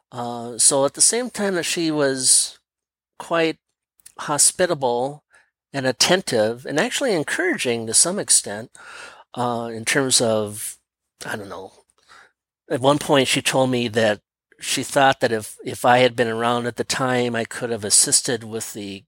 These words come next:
cataloging of all the You Bet Your Life episodes. I think Andy was doing that at the time. She had no reason to say that, but she's just trying to make me feel good. Uh, but then later, uh, you know, she was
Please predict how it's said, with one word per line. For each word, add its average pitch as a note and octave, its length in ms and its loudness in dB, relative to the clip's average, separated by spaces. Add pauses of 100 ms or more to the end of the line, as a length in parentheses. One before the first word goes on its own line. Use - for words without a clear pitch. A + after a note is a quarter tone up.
(120)
cataloging A#2+ 840 0
of G2+ 480 -8
all A#2+ 160 0
the A2 100 -8
You A2 180 -8
Bet A#2+ 320 -2
Your G#2+ 100 -4
Life A2 600 -2
episodes. A#2+ 560 0
I B2+ 80 0
think A3 220 0
Andy E3 260 0
was G2 200 -4
doing G2+ 320 -12
that F#2+ 200 -12
at G2 120 -16
the - 60 -20
time. A2+ 420 -10 (840)
She - 200 0
had D#3+ 120 6
no B2+ 140 2
reason A2 320 0
to F#2+ 80 -4
say C#3+ 260 4
that, A2 180 0
but C3+ 120 0
she's D3 240 -2
just - 220 -2
trying C3 160 -2
to A2 60 -6
make A2+ 140 -6
me F#2 100 -18
feel E3 300 -2
good. G2+ 240 -12 (640)
Uh, B2+ 240 0
but D3 180 2
then A3 120 2
later, G#3+ 640 2 (640)
uh, C3+ 720 -2 (340)
you C#4+ 120 -10
know, G3+ 180 -4
she A3 220 -6
was G#3 520 2